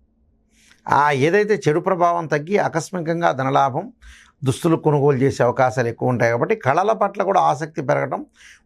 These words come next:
వృత్తిలో కూడా కొన్ని మార్పులు ఉంటాయి. ఉద్యోగం చేసే వాళ్ళు కూడా కొన్ని ట్రాన్స్ఫర్లు మారటం, ఆ, సేమ్ ఆ వృత్తి కాకుండా ఇంకో వృత్తిలోకి వెళ్ళే అవకాశాలు ఎక్కువగా ఉంటాయి. అందువల్ల మంచి ఫలితాలు జరిగే అవకాశాలు ఎక్కువ ఉంటాయి. కానీ ఆంజనేయ భయం అనేది కలుగుతుంది వీళ్ళకి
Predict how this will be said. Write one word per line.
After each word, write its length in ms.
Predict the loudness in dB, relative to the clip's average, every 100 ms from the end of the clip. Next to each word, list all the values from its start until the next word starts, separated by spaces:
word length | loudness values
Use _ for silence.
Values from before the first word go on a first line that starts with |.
| 0
వృత్తిలో 440 | 0 2 2 2
కూడా 140 | 2 0
కొన్ని 220 | 0 0
మార్పులు 320 | -2 -2 -8
ఉంటాయి. 240 | -8 -10 -4
ఉద్యోగం 440 | -2 0 0 0
చేసే 240 | 0 0 2
వాళ్ళు 220 | 2 2
కూడా 140 | 0
కొన్ని 260 | 0 -2 -2
ట్రాన్స్ఫర్లు 500 | 0 -2 0 -2 0
మారటం, 580 | 0 0 0 0 0 -4 -10 -20 -8 0
ఆ, 260 | 2 2 0
సేమ్ 500 | 0 2 2 0 0
ఆ 160 | 2 2
వృత్తి 300 | -2 -2 0
కాకుండా 360 | 0 0 -4
ఇంకో 240 | -2 0 0
వృత్తిలోకి 420 | 0 0 0 0
వెళ్ళే 180 | 0 2
అవకాశాలు 480 | 2 0 -2 0 -2
ఎక్కువగా 340 | -2 -4 -2
ఉంటాయి. 260 | -2 -6 -12 _ _ -20 -20 -20 -4 0
అందువల్ల 220 | 2 2
మంచి 340 | 2 0 0
ఫలితాలు 400 | 0 2 2 2
జరిగే 180 | 2 2
అవకాశాలు 500 | 2 2 0 0 -2
ఎక్కువ 220 | -2 -2
ఉంటాయి. 180 | -2 -2
కానీ 460 | -2 -2 0 -2 -4 -14 -20 0
ఆంజనేయ 300 | 2 4 2
భయం 420 | -2 0 2 2 0
అనేది 240 | 0 0
కలుగుతుంది 460 | 0 -2 -4 -6 -4
వీళ్ళకి 280 | -6 -8